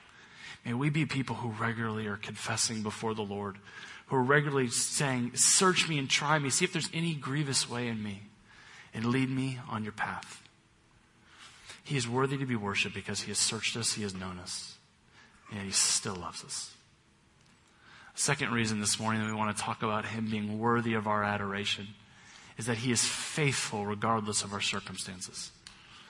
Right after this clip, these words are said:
We're gonna look at a, a, a few passages here really quickly, starting in Psalm one forty.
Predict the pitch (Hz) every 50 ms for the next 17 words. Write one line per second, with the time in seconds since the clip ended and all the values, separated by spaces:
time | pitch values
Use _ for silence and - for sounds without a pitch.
0 | - - - - - - - - - - - - 131 127 127 127 127 123 - 131
1 | 120 117 110 110 - 123 120 123 - 117 - - - 151 147 147 - - 143 131
2 | 123 - - 120 123 120 113 - - - 139 127 127 127 123 120 123 135 135 127
3 | 120 123 - - - 135 - - 127 117 113 110 - - - - - - - -
4 | - _ _ _ _ _ _ _ _ - - - - - - - - - 151 139
5 | 139 139 139 131 123 117 - - - 131 123 127 127 123 120 117 113 117 113 113
6 | - - - - 110 107 104 101 98